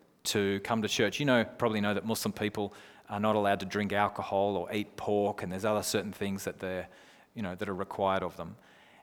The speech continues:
And coming onto a church property is kind of in the same category. Uh, for a lot of Muslims, most Muslims, even in Australia, who are pretty kind of westernized,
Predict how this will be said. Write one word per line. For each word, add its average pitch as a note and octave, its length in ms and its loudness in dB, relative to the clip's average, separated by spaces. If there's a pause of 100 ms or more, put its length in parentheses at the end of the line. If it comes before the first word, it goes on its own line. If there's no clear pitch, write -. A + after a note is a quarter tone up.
(120)
And D3+ 280 2 (580)
coming G#3+ 320 4
onto D#3+ 220 6
a B2 60 4
church - 440 2
property G#2+ 440 2
is G#2 100 -4
kind A2+ 260 0
of G#2 100 -2
in G2+ 100 -2
the G2+ 60 -4
same F#2 300 -4
category. - 540 -6 (2000)
Uh, A2 140 -2
for - 220 6
a C3+ 60 10
lot G3 180 12
of F3+ 60 10
Muslims, G#2 380 2
most F#3 460 8
Muslims, G#2 420 -2
even G#3 240 4
in E3+ 100 2
Australia, C3 680 4
who A#2 100 0
are A2 60 2
pretty D#3 360 -2
kind A2+ 220 -2
of F#2+ 60 0
westernized, G#2+ 840 -2